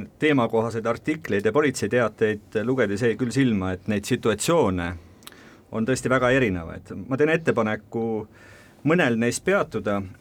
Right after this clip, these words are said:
ja siis näite najal teemat edasi lahendada.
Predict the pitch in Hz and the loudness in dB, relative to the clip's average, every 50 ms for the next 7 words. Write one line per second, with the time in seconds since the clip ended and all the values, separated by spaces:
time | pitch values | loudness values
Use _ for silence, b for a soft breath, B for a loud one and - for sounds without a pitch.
0 | - - 127 127 127 123 120 - 135 123 117 104 - - 135 143 151 135 143 - | -8 -2 0 0 2 0 0 -2 -4 -4 -4 -6 -4 -2 -2 0 -2 -2 -4 -4
1 | - 117 127 131 131 113 104 101 98 98 101 95 90 - - - - - 135 139 | -2 0 2 2 2 2 2 2 0 0 -2 -4 -6 -8 -12 -16 -6 0 2 2
2 | 131 120 107 - 120 117 107 87 - 98 101 95 95 90 82 82 80 - | 2 2 2 2 2 2 2 2 0 0 0 0 -2 -2 -6 -8 -10 -12